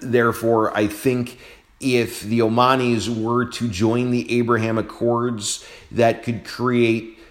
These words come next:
some friction between Muscat and Tehran, which the new Omani leadership has absolutely no interest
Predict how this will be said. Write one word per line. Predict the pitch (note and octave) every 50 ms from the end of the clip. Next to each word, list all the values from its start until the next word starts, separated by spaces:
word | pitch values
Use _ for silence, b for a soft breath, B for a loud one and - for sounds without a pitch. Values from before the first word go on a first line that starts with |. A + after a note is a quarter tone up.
| B
some | - - - A#2+ A2 G#2
friction | - - A2 A#2 A2+ - - C#3 C3 C3 C3+ B2+
between | B2 A#2+ A#2 A#2+ A#2+ A2+ G#2+
Muscat | A2 A2 A2 - - - B2 A#2 A#2 - -
and | G#2 G2 -
Tehran, | - A#2+ A#2 G#2+ G2+ G#2+ A2 G#2+ A2 A2+ A2+ A#2+ A#2 G2+ B B B B B
which | - - A2+ A2 A2 - - -
the | A#2 A#2 A#2 A2+ G#2+
new | G#2+ G#2+ A2+ B2+ C3 B2+ B2+ B2+ C3 A#2+
Omani | - A2+ G#2+ G#2 G#2+ A2+ A2+ A2+ A2+ A2+
leadership | A2+ A#2 A#2 A#2 A#2 A#2 - - B2 A2+ - - - -
has | A2 G#2 G2 G#2+
absolutely | G2+ G2+ G2+ - - A2 A2 G2+ D2+ - G#2 G2+
no | G2+ G2+ G#2+ G#2 G#2 G2+ G2+ G2+ G2+ F#2+ G2+ B B B B B -
interest | A2+ A2+ G#2+ - - G#2 G2+ F#2+ - - - - -